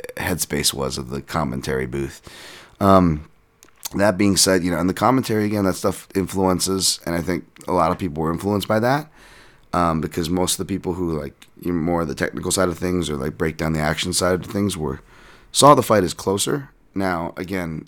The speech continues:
um, I think only two outlets scored it for Junkie and Sherdog, although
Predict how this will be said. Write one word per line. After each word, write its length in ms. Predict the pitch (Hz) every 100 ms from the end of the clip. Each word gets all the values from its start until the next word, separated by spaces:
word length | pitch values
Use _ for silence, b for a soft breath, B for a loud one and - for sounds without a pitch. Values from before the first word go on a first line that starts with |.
| -
um, 680 | 85 80 78 71 64 57 - _ _ _ _ - -
I 80 |
think 160 | 90 101
only 220 | 104 82
two 260 | - 87 85
outlets 360 | 78 - 76
scored 340 | - - 73 67
it 160 | -
for 420 | - 69 65 62 - b b b b b
Junkie 320 | - 76 -
and 140 | 71 69
Sherdog, 520 | 73 71 71 69 64
although 460 | 65 73 67 60